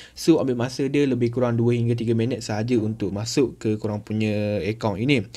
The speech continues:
Dan kemudian cara untuk korang withdraw senang sahaja, di mana kalau kat bahagian main pun ada bahagian withdraw. Dan juga kat bahagian home pun ada withdraw jugalah. So korang boleh saja pilih mana-mana. Di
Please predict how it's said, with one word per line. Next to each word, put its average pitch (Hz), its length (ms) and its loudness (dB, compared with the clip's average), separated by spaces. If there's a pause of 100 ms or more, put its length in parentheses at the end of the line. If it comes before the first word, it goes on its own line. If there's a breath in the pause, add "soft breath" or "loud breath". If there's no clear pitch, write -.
(440 loud breath)
Dan 160 120 6
kemudian 196 360 2
cara 180 280 2
untuk 170 320 0
korang 175 280 2
withdraw 175 240 4
senang 170 320 -2
sahaja, 131 320 -2
di 147 80 -4
mana 131 240 -2
kalau 123 240 0
kat 113 160 -2
bahagian 120 280 0
main 139 240 -2
pun 160 160 -2
ada 120 160 0
bahagian 110 320 2
withdraw. 147 400 4 (320 loud breath)
Dan 123 80 -4
juga 127 160 -2
kat 120 160 0
bahagian 113 240 2
home 143 240 2
pun 156 160 0
ada 117 140 0
withdraw 113 340 4
jugalah. 127 400 0
So 120 320 -2
korang 113 240 -2
boleh 113 160 0
saja 120 300 -2
pilih 139 320 0
mana-mana. 117 560 -2 (340 loud breath)
Di - 80 -8